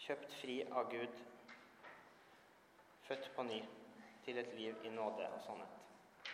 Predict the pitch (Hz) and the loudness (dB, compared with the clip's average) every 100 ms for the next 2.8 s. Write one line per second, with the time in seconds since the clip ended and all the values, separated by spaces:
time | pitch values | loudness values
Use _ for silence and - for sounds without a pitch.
0 | - - - - - - - - - - | -6 -10 -14 -16 -14 -14 -14 -16 -16 -18
1 | - - - - - - - - - - | -18 -18 -18 -18 -18 -18 -18 -18 -18 -18
2 | - - - 139 139 170 180 180 | -20 -6 4 4 6 4 4 2